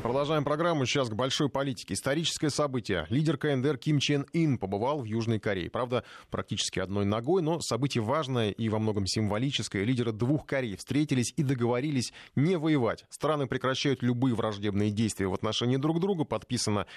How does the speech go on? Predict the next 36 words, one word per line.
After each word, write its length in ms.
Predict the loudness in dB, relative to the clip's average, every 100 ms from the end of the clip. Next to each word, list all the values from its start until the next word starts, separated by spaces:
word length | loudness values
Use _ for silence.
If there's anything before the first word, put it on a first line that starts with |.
| -6
декларация. 800 | -4 0 0 0 0 0 0 0 -4 -6
Такой 340 | -4 0 0
оттепели 560 | 2 0 0 0 0 0
ещё 220 | 0 0
не 160 | 0
было 160 | 0 -4
в 80 | -4
истории. 320 | -2 -2 0
После 320 | -2 -2 -2
всех 280 | 0 -2 -2
обострений, 600 | -4 -6 -2 2 2 2 -2 -4
угроз 320 | -2 2 0 0
со 80 | -2
стороны 320 | -2 -2 -2
Вашингтона, 540 | -2 0 0 2 2
резких 420 | 2 0 -2 -4
ответов 480 | -4 -2 -2 0 -2
из 100 | -4
Пхеньяна, 580 | -4 0 2 4 2 0
ещё 200 | -4 -2
недавно 480 | -2 0 0 -2 -6 -8
всерьёз 500 | -4 0 2 2 2
рассматривался 760 | 0 -2 -2 -2 0 -2 -2 0
вариант 320 | 0 0 -4 -10 -10
военного 540 | -4 -2 2 2 0
конфликта. 600 | 0 -4 -2 -2 0 -2 -6 -10
Сейчас 400 | -6 -2 -2 -2
в 20 | -4
регион, 380 | 0 0 0 -2 -10
по 80 | -8
крайней 240 | -4 -2
мере, 140 | -2 -4
так 180 | -6 -4
кажется, 220 | -2 -2 -4 -2
пришёл 440 | -2 0 -2 0
мир. 260 | 0 0